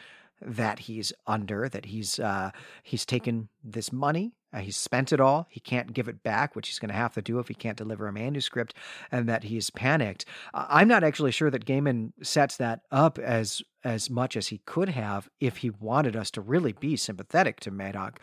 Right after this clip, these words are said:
This is just something we learn on, like, page one or page two in just one little conversation,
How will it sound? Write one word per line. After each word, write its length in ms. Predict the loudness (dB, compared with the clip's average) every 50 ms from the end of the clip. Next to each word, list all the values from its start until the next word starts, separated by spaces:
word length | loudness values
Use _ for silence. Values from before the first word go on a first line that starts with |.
| -18 -16 -16 -18 -8 2
This 180 | 2 2 4
is 120 | 4 2 2
just 160 | 2 2 2
something 280 | 2 2 2 0 -2 0
we 120 | -2 -2
learn 420 | 0 2 2 2 2 2 0 -4 -6 -8
on, 140 | -8 -8
like, 180 | -8 -10 -8 _
page 260 | 0 0 0 0 -2
one 240 | -4 0 0 2 2
or 80 | 0 -2
page 320 | -2 -4 -4 -4 -6 -8
two 240 | -2 0 2 2 2
in 100 | 2 0
just 200 | -2 -6 -6 -6
one 260 | -2 -2 -2 -2 -2
little 240 | -4 -4 -6 -6 -8
conversation, 760 | -4 -4 -4 -4 -4 -6 -4 -2 0 0 0 0 -2 -2 -4